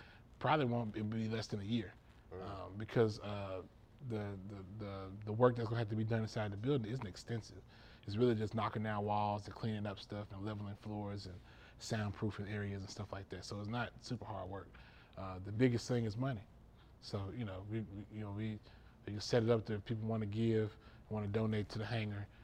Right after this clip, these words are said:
Speaker 1: and see this thing come to life, you know, we, we can give them some information, share some information in the future.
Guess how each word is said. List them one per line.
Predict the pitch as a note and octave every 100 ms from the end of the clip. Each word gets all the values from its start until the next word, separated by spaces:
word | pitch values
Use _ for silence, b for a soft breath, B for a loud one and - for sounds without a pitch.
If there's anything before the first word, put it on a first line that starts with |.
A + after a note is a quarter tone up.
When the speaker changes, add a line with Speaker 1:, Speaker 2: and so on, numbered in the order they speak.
| b -
Speaker 1:
and | G#2
see | -
this | A2 G2+
thing | - A2
come | G#2 G#2+
to | G2+
life, | A#2 A2 G#2 - b b -
you | G2+
know, | G2 G2 G2
we, | G#2+ -
we | G#2+
can | G#2 G2+ F#2
give | G#2+
them | G#2+
some | G#2+ G#2
information, | G#2+ G#2+ G#2+ G#2
share | - A2
some | A2
information | G#2+ - G#2 A2
in | G2+
the |
future. | G2+ A#2 -